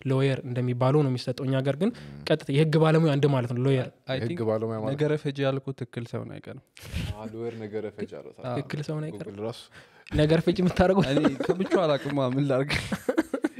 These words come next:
Speaker 1: ነገር የሚፈጅልኝ ማለት ነው። በቃ ጭጭ በቃ ጨራርሰ ምናምን
Speaker 3: አዎ።
Speaker 1: ነው ደንቡ እንደዛ ነውና፣ እ፣
Speaker 3: የህግ አዋቂ ጠበቃ ይላል ት-፣ እንትኑ።
Speaker 1: አዎ።
Speaker 2: ም።
Speaker 1: እና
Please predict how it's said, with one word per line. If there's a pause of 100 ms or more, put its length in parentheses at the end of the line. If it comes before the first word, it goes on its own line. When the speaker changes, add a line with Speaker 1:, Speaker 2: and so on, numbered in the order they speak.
(720)
Speaker 1:
ነገር
የሚፈጅልኝ
ማለት
ነው።
በቃ (100)
ጭጭ
በቃ
ጨራርሰ
ምናምን
Speaker 3:
አዎ።
Speaker 1:
ነው
ደንቡ
እንደዛ
ነውና፣ (840)
እ፣ (460)
Speaker 3:
የህግ
አዋቂ
ጠበቃ
ይላል
ት-፣
እንትኑ። (400)
Speaker 1:
አዎ።
Speaker 2:
ም። (340)
Speaker 1:
እና